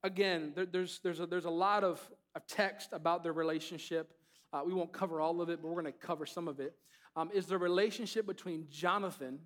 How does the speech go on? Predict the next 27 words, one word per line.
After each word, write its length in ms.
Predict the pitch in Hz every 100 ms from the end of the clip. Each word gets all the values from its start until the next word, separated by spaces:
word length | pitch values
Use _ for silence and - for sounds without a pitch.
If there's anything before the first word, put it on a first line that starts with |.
| - _ _
King 240 | - 180 175
Saul's 460 | - 175 180 185 -
son, 260 | 139 123 123 _ _ _ -
and 140 | 143
David. 320 | 135 135 113 101 _ _ _ _ _ _ _ _ - _ _
Jonathan 400 | - 208 214 220
and 140 | 202 180
David, 540 | 190 190 165 170 160
uh, 340 | 185 160 156 175
are 240 | 180 185
a 80 | 180
unique 420 | 165 180 180 190 185
relationship, 840 | 175 170 165 - 170 156 143 131 _ _ _ _ -
uh, 100 | 175
namely 440 | 185 196 220 233 208
because 380 | 190 185 190
Jonathan 560 | 151 185 202 208 208 190
was 140 | 185
the 120 | 156 175
natural 540 | 170 185 - 190 185
heir 240 | 170 175 170
to 100 | 165
the 120 | 156
throne 340 | - 165 160
of 60 | 147
the 80 | 151
king, 220 | 170